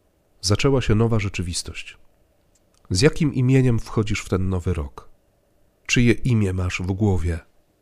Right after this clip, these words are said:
kiedy myślisz o tych dniach, które następują, które mają nastąpić? Czy pośród tych wszystkich imion, tobie bliskich, tobie bardzo drogich, bardzo ważnych, osób, które kryją się za tymi imionami,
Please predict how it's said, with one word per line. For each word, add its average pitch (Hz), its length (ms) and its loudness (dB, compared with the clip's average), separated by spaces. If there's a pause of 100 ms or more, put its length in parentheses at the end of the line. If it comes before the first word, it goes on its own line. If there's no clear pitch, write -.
(180)
kiedy 101 240 0
myślisz 110 680 -2 (300)
o 131 80 -2
tych - 260 -4
dniach, 104 360 0
które - 280 -8
następują, 80 580 -8 (520)
które - 200 0
mają 90 340 0
nastąpić? - 600 -12 (1040)
Czy 120 120 -2
pośród - 420 2
tych - 160 -2
wszystkich - 500 -4
imion, 95 380 0
tobie 95 260 0
bliskich, 104 760 -2
tobie - 220 -10
bardzo 92 320 0
drogich, 110 540 2 (520)
bardzo 85 320 0
ważnych, 90 680 0 (220)
osób, - 420 0
które 98 260 0
kryją 120 500 4
się - 160 -4
za 92 140 -4
tymi 90 320 -6
imionami, 90 520 -4